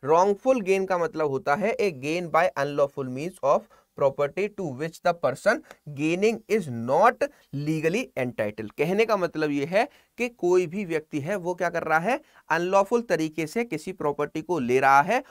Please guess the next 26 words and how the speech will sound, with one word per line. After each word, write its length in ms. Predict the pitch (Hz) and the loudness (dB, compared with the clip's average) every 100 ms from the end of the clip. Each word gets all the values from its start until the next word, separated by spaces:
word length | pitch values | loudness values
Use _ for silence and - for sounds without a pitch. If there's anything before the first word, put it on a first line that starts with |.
| _ - | _ 4
और 280 | 220 196 - | 4 4 -6
वो 280 | 127 190 208 | 2 4 6
जो 140 | 196 | 4
है 160 | 185 254 - | 2 2 4
उस 160 | 254 | 2
प्रॉपर्टी 540 | - 202 175 185 196 190 | 4 2 2 0 -4 -2
को 160 | 220 | 0
लेने 440 | 196 143 160 180 185 | 0 0 0 0 0
के 160 | 170 | -2
लिए 260 | 170 226 - 147 | 0 -2 -2 -2
एंटाइटल्ड 800 | 151 151 151 160 - 214 190 | -4 -2 0 0 -2 -4 -4
नहीं 320 | 147 135 160 143 | -4 -4 -4 -6
है। 160 | 123 113 175 - | -8 -10 -16 -10
ये 300 | 147 202 220 127 - | 2 4 4 0 -14
है 160 | 127 147 | -8 -8
हमारे 380 | 131 117 135 269 _ _ 131 | -4 -2 -2 -4 _ _ 0
रॉन्गफुल 480 | 135 135 - 147 | 0 0 -4 -6
गेन 240 | 127 123 120 | -4 -6 -6
की 200 | 185 311 - - 120 | -6 -8 -10 -14 -6
डेफिनेशन। 600 | 117 - 101 - - - - | -6 -6 -12 -14 -18 -18 -4
क्लियर? 260 | 180 247 226 _ - | 0 0 0 _ 0
आगे 320 | 165 185 214 | 2 2 0
चलते 280 | 220 175 202 | -4 -4 -2
हैं, 180 | 233 294 _ _ - | -2 -4 _ _ 0
नेक्स्ट 280 | 165 208 - | 0 0 0
क्वेश्चन 400 | 196 - 233 | 0 0 -4